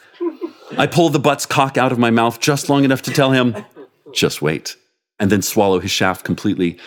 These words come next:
pushing down as far as I can. And when Portok's rod hits my gag reflex,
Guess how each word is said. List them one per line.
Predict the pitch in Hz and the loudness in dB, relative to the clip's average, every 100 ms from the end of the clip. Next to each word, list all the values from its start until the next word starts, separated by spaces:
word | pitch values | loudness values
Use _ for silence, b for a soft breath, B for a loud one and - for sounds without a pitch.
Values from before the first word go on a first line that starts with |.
| B B _ | B B _
pushing | - 127 117 | -2 0 0
down | 104 101 104 95 | 2 0 2 0
as | - | 0
far | - 95 92 | -2 0 0
as | 90 | -2
I | 82 | -4
can. | - 92 85 - _ _ _ _ - | -6 -8 -10 -14 _ _ _ _ 0
And | 110 | 2
when | 113 | 2
Portok's | 110 151 139 143 131 117 | 2 0 2 -2 -2 0
rod | 123 120 113 | 2 2 0
hits | 123 - - | -2 -2 -2
my | 104 | 0
gag | 101 101 104 | 0 0 0
reflex, | 110 95 98 90 | 0 0 -2 -2